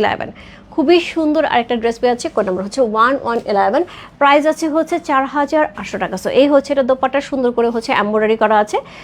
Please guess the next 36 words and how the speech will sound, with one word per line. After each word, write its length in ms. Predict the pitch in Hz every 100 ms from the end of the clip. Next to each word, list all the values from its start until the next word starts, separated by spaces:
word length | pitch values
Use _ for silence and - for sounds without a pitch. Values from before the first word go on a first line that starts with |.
| -
so 60 | 254 226
just 160 | 247 -
কাট 140 | 240 247
ওয়ার্ক 160 | 262 262
করে 120 | 277 269
নিতে 160 | 277 277
হবে। 160 | 269 311 349
তার 120 | 240 240
সাথে 140 | 240 240
আমরা 120 | 226 208
বিভিন্ন 240 | 220 277 269
প্যানেল 200 | 220 226 233
পেয়ে 140 | 247 240
যাবো। 140 | 240 440 - - - -
So 40 | 277 269
এটা 120 | 269 285
হচ্ছে 160 | 302 294
স্লিভের 300 | 262 254 277 262
অংশটাতে, 400 | 262 262 262 359 440
তুমি 120 | 311 285
একটা, 100 | 277
একটা 100 | 214 185
দিয়ে 100 | -
যাও, 80 | - - - - - -
সাইডে 240 | 269 247 269
ছোট 100 | 294 285
ছোট 80 | 269
করে 100 | 277 285
প্যানেল 180 | 247 247 247
দেওয়া 120 | 247
আছে, 100 | 254 285
সাইডের 280 | 240 226 247
প্যানেলটা 380 | 233 240 247 311 466 - - -
এটা 120 | 214 262
যাবে 120 | 262 269
হচ্ছে 160 | 277